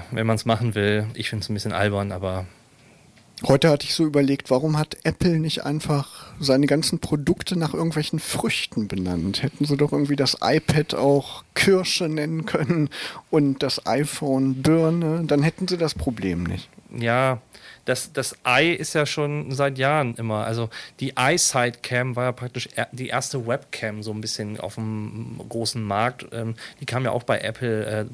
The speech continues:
Speaker 1: damals noch zum PowerBook G vier, glaub ich. Ähm,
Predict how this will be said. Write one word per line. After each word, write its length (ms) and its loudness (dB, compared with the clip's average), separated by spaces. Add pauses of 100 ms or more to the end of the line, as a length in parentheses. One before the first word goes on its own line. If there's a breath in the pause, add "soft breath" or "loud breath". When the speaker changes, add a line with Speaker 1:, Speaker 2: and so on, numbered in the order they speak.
(140)
Speaker 1:
damals 300 -4
noch 100 -8
zum 260 -12
PowerBook 500 -6
G 160 -8
vier, 280 -6
glaub 300 -6
ich. 180 -6 (640 loud breath)
Ähm, 200 0